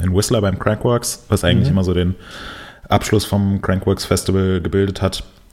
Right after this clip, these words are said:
Speaker 1: Ähm, und wahrscheinlich jeder, der sich schon mal mit dem Thema Downhill auseinandergesetzt hat, wird die Bilder vom Heckler's Rock kennen. Also war so, äh, ein ziemlich großer Fels, ähm, wo, ja, die Fahrer alle runtergeknallt sind und, äh,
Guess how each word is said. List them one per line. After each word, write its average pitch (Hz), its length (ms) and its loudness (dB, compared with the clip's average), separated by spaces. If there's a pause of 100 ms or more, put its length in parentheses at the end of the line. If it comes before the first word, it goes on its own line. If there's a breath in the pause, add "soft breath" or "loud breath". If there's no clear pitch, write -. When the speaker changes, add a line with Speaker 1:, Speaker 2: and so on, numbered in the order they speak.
Speaker 1:
Ähm, 87 540 2
und 82 300 0 (120)
wahrscheinlich 85 560 2
jeder, 87 220 2
der 82 400 2
sich 90 120 -2
schon 92 140 0
mal 87 60 2
mit 87 100 0
dem 87 120 2
Thema 82 240 2
Downhill 85 300 2
auseinandergesetzt 82 720 0
hat, - 180 -2
wird 85 280 0
die 87 180 2
Bilder 87 380 0
vom 80 420 0
Heckler's 95 400 0
Rock 90 200 0
kennen. 92 360 0 (500 loud breath)
Also 85 140 0
war 85 80 2
so, 82 300 2
äh, 78 180 0
ein 82 440 0
ziemlich 90 340 -2
großer 82 320 0
Fels, - 600 -2
ähm, 80 420 0 (420)
wo, 78 460 0 (440)
ja, 85 120 2
die 85 60 4
Fahrer 90 280 2
alle 90 140 0
runtergeknallt 87 640 0
sind 80 160 2
und, 78 160 0 (800 loud breath)
äh, 101 180 2